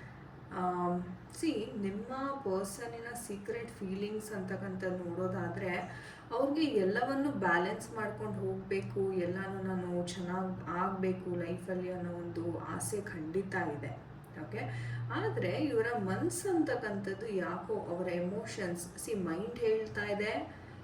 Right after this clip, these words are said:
ಇಲ್ಲ ನಾನು ಸರಿ ಮಾಡ್ಕೋಬೇಕು ಅನ್ನೋ ಪಾಸಿಟಿವ್ ಥಾಟ್ಸ್ ಸಹ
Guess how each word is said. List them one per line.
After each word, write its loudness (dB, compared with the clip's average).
ಇಲ್ಲ 0
ನಾನು 2
ಸರಿ 2
ಮಾಡ್ಕೋಬೇಕು 0
ಅನ್ನೋ -2
ಪಾಸಿಟಿವ್ 2
ಥಾಟ್ಸ್ -2
ಸಹ -4